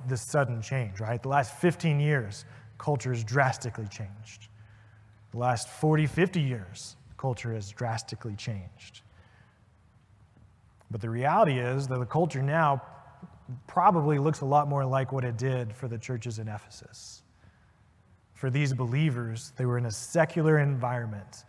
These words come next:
that hated Jesus and the truths of the gospel.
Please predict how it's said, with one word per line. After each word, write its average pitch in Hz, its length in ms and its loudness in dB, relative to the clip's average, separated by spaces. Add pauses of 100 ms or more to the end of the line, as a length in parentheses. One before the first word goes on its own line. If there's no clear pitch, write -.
(280)
that 120 200 -4
hated 110 680 -6 (420)
Jesus 110 680 -8 (280)
and 113 100 -6
the 110 60 -6
truths 120 380 -4
of 110 60 -10
the 110 60 -8
gospel. 107 540 -10